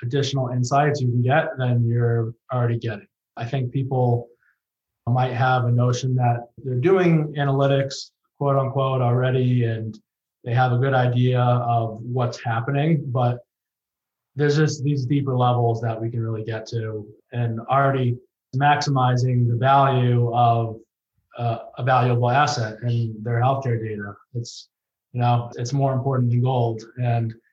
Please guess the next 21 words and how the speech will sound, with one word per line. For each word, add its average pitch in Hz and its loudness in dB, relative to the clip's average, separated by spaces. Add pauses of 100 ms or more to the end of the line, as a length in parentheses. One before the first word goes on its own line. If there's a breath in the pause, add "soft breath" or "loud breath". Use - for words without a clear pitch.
(140)
if 131 -6
you 143 0
can, 127 0 (120)
if 131 -4
you 135 -2
can 120 0
get 135 0
as 120 -2
much 127 -2
out 127 -2
of 135 -2
that 135 2
as 117 -4
possible, 135 -2 (400)
it 127 -4
really 123 0
pays 117 -4
dividends 107 -6
for 113 -10
your 104 -8
organization. 98 -12